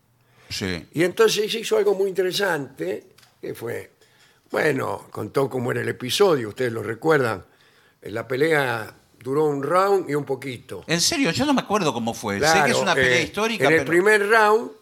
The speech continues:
Speaker 2: dominó ampliamente Jack Dempsey, pero Firpo le acertó una piña y lo tiró afuera del ring.
Speaker 1: <laughs>
Speaker 2: Lo sacó, lo tiró fuera del ring.
Speaker 1: ¡Qué bárbaro!
Speaker 2: Y este,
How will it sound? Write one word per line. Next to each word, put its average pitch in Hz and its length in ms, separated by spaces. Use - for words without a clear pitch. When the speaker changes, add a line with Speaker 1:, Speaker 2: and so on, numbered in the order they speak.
Speaker 2:
dominó 120 560
ampliamente 135 600
Jack 123 220
Dempsey, 123 600
pero 139 240
Firpo 185 400
le 131 80
acertó 123 360
una 175 200
piña 170 460
y 139 100
lo 165 180
tiró 180 240
afuera 214 320
del 135 200
ring. 156 380
Speaker 1:
<laughs> - 500
Speaker 2:
Lo 139 100
sacó, 135 680
lo 101 80
tiró 143 300
fuera 165 320
del 110 120
ring. 92 160
Speaker 1:
¡Qué 185 140
bárbaro! 101 840
Speaker 2:
Y 147 60
este, 147 720